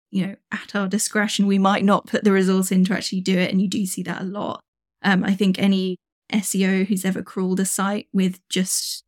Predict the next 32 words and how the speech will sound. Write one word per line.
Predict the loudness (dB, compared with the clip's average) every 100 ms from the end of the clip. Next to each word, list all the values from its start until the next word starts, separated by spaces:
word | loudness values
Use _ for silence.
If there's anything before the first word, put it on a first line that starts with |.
| -12
the | -12 -10 -2
H | -2 -2
T | 0
M | 0
L | 2 -2
versus | -2 -4 -4 -6
the | -4
JavaScript | -2 -2 -2 -6 -6 -8 -4
can | -4
kind | 0 0 0
of |
understand | 0 0 -2 -2 -2 0 0 -2 -2
the | -2
resource | 0 -2 -2 -4 -6
intensive | -8 -4 -4 -4 -6 -6 -8 _ _ _
difference | -6 -4 -4 -4 -4
between, | -6 -6 -4 0 2 0 _ _ _ -2
um, | 2 4
rendering | 4 4 2
all | 0 -2
of | -6 -4
the | -2 -2 -4
JavaScript | -6 -4 -6 -8 -10
versus | -10 -10 -8 -8
just | -6 -6
rendering | -6 -10 -12 -16
the | -18 -20
H | -10 -2
T | 0
M | 2
L. | 2 2
You're, | 2 0